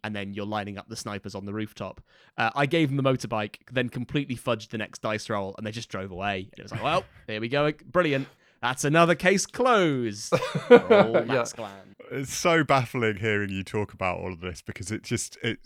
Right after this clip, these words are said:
Speaker 3: it, it just sounds, like, completely wild and, like, I don't understand how all of these things
Speaker 1: <laughs>
Speaker 3: fit into a game.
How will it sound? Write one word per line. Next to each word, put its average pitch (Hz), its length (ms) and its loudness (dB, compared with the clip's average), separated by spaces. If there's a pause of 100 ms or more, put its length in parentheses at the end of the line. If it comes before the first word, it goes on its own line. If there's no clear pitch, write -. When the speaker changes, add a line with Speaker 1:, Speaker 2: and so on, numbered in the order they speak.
(260)
Speaker 3:
it, - 320 -14
it 139 160 -12
just 180 260 -4
sounds, 120 360 0
like, - 360 -6 (120)
completely 127 1500 -4
wild 101 800 0
and, 101 200 -2
like, 95 260 -2
I 107 80 0
don't 104 260 0
understand 101 580 0
how 95 120 -2
all 98 180 4
of 87 80 -4
these 98 180 -4
things 95 340 -4
Speaker 1:
<laughs> - 80 -10
Speaker 3:
fit 98 160 -2
into 98 600 -6
a 110 140 -2
game. 131 580 -2